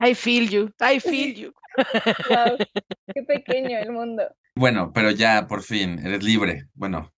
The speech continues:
Speaker 3: todavía <laughs> tienes que lidiar con esas
Speaker 2: <laughs>
Speaker 3: estupideces, pero sales de aquí, de ahí, ¿y qué es lo que buscas o cuál es como el camino que te gustaría, que en ese momento te, te hubiera gustado seguir? O sea, ¿qué, cuáles son tus planes saliendo de ahí?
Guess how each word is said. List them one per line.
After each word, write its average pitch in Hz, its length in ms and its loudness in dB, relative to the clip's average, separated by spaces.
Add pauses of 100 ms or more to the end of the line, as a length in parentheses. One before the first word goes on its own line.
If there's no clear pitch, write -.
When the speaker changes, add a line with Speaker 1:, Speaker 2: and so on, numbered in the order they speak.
(140)
Speaker 3:
todavía 107 360 2
<laughs> - 0 -
tienes 104 240 -6 (120)
que 135 60 2
lidiar 120 340 0
con 110 160 0
esas 101 240 -2
Speaker 2:
<laughs> 98 60 -8
Speaker 3:
estupideces, 87 580 -4
pero 78 260 -2 (360)
sales 135 460 0
de 123 80 0
aquí, 110 280 -6
de 98 180 -2
ahí, 107 500 0
¿y 101 180 -6
qué 113 120 -2
es 113 80 -2
lo 131 100 0
que 120 100 -2
buscas 104 760 0
o 90 580 -2 (300)
cuál 101 240 2
es 101 100 -8
como 98 220 -4
el 92 80 -4
camino 90 400 -2
que 82 640 -6
te 92 80 -4
gustaría, 85 840 -2 (400)
que 113 80 2
en 117 60 6
ese 120 160 4
momento 113 320 0
te, 98 320 0
te 98 160 -6
hubiera 98 200 0
gustado 90 540 -2
seguir? 87 360 -4
O 87 60 -2
sea, 90 180 -8
¿qué, 107 320 2
cuáles 117 200 -2
son - 120 -4
tus - 140 -14
planes 101 380 0
saliendo 85 360 -6
de 80 80 -8
ahí? 78 240 -8